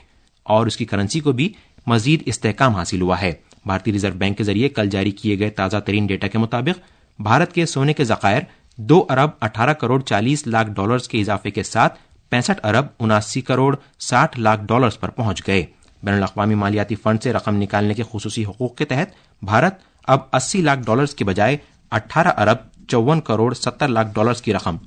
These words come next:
نکال سکتا ہے۔ خواتین کے ٹی ٹوئنٹی کرکٹ عالمی کپ میں کل رات دبئی میں بھارت نیوزی لینڈ سے اٹھاون رن سے ہار گیا۔ ایک سو اکسٹھ رن کا نشان حاصل کرنے کی جدوجہد میں بھارتی ٹیم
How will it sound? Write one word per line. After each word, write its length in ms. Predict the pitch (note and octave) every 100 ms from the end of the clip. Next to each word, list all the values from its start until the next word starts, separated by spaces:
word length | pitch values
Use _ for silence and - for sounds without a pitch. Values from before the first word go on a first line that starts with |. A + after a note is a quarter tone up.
| -
نکال 300 | C3 - F2+
سکتا 360 | F2+ - - F#2+
ہے۔ 180 | G#2+ - - - - _ _ _
خواتین 380 | - D#3 G#3 G#3
کے 80 | F3
ٹی 100 | F3
ٹوئنٹی 360 | E3+ E3 F3+
کرکٹ 360 | E3 D3+ E3 D#3+
عالمی 260 | C3 C#3+ C#3+
کپ 200 | - A#2+
میں 200 | C3 E3+
کل 200 | B2 A2+
رات 220 | B2+ -
دبئی 300 | A#2 A#2+ C3+
میں 180 | B2 D3
بھارت 460 | G2 G2+ A#2 D#3 - - -
نیوزی 220 | A#2+ B2 D3
لینڈ 220 | E3 -
سے 100 | -
اٹھاون 460 | - - D3+ D#3 G2+
رن 120 | F2+
سے 120 | -
ہار 160 | B2 G2 F2+
گیا۔ 220 | F#2+ D#2 - - -
ایک 160 | A2+ -
سو 180 | A#2 A#2
اکسٹھ 340 | A2+ A2+ A#2+ A2+
رن 140 | G#2+
کا 140 | G#2+ A2+
نشان 240 | G#2 G#2+
حاصل 260 | G#2 A2 G#2+
کرنے 240 | G#2+ G#2+
کی 100 | A2
جدوجہد 500 | G#2+ F#2 G#2 G#2+ A2
میں 80 | A#2+
بھارتی 340 | G#2+ G2 G#2+
ٹیم 220 | G2 C#3+